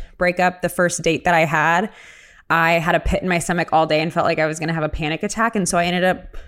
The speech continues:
canceling the date, and that was okay. It was totally okay. <laughs> So just know that, like, you can dip your toe into it and then you can back out of it. It's not like,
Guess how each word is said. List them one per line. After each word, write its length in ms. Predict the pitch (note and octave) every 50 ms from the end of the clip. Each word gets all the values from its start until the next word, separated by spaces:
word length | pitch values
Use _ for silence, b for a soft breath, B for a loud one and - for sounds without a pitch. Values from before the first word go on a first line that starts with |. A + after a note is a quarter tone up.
| B B B B
canceling 380 | - G3 G3 F#3 - G3+ F#3+
the 80 | G3 G3
date, 320 | D#4 E4 A#3 C#3+ A#2 - -
and 480 | - D#3+ D#3 D#3 D#3 D#3 D3+ D#3 - - B B B B B B B B
that 120 | - E3 E3+
was 140 | F#3 F3 F#3+
okay. 460 | F#3+ F#3+ G3+ A3+ E3+ C3+ C#3+ - _ _ _ _ _ -
It 60 | D3
was 180 | C#3+ C#3+ C#3 - _ _ -
totally 600 | - - - - E3 F3+ F#3+ G3 G3+ G3+ G#3 G3+
okay. 480 | G3 G3 - D#3+ - E3+ D#3+ D3 - -
<laughs> 60 | - _ _ _ B B B B B B B B
So 200 | B - F#3 E3
just 300 | E3+ E3 G3+ G3+ G3+ -
know 160 | G3 F#3 F#3 E3+
that, 160 | E3 D3+ -
like, 240 | D#3+ D3 - - F#3+
you 80 | F3
can 180 | - F3+ F3 E3+
dip 160 | E3+ E3 -
your 100 | D#3 D#3
toe 240 | - - C4 B3+ C#4+
into 220 | D4+ D4 C4 E4
it 180 | E4+ F4+ F4+ - -
and 120 | F#3+ G3
then 120 | G3 G3+
you 80 | G3+ G3
can 420 | G3 - A3 G3+ G3+ G3+ G3+ G3+
back 300 | F#3 - - G3 G3+ -
out 160 | A#3+ B3 C4 G#3+
of 100 | D3 D3
it. 80 | C#3+
It's 220 | D3 D3 D3 - F#3
not 180 | E3 D3+ -
like, 320 | - D3+ C#3 C3 C3+ -